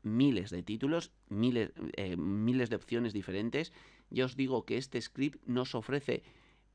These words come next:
eh, muchas posibilidades. Al final lo que se trata es de controlar estos movimientos caóticos,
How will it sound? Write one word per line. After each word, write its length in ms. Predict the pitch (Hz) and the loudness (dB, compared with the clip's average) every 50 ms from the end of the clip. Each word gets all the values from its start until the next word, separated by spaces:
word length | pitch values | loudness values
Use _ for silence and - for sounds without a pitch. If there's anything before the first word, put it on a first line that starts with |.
| _ _ | _ _
eh, 480 | - 113 107 104 98 87 73 - - - - - - - _ | -2 0 0 0 0 -2 -4 -6 -8 -10 -12 -14 -14 -8 _
muchas 1120 | 117 117 131 156 175 175 - 151 135 131 131 127 117 113 113 110 110 110 104 - - - _ - _ | 0 2 4 2 2 2 2 0 0 0 0 0 0 0 0 0 -2 -2 -2 -4 -8 -12 _ -14 _
posibilidades. 1040 | - - 123 107 - - 113 104 95 92 87 87 95 107 101 135 147 160 - - - _ _ _ _ _ - _ _ | 0 2 2 2 2 0 0 0 2 0 2 2 2 2 2 0 0 -2 -4 -8 -14 _ _ _ _ _ -20 _ _
Al 180 | - 107 107 98 | -6 -6 -4 -2
final 340 | - 120 120 131 151 160 143 | 0 2 2 4 4 4 4
lo 120 | 135 127 | 4 2
que 100 | - 110 | 0 -2
se 120 | - 113 | -2 -2
trata 240 | 104 - 113 131 139 | -2 -2 -2 -2 -2
es 140 | 131 123 - | -4 -2 -2
de 140 | 117 107 - | -4 -4 -4
controlar 680 | - - 107 104 104 95 - - 101 113 127 120 107 - - - - - - - - _ - | -2 -2 -2 0 0 -2 -2 0 0 2 2 2 0 -2 -8 -18 -20 -20 -20 -20 -8 _ -4
estos 380 | 139 - - - 135 123 - | -4 -4 -2 -2 -4 0 4
movimientos 720 | 131 127 113 113 110 113 113 123 127 123 - 113 - - - | 4 4 6 6 6 6 6 6 4 4 2 0 -2 -2 -4
caóticos, 720 | - 104 98 95 107 - - 117 - - 147 175 - | -4 0 0 2 0 0 -2 -4 -2 -2 -2 -2 -4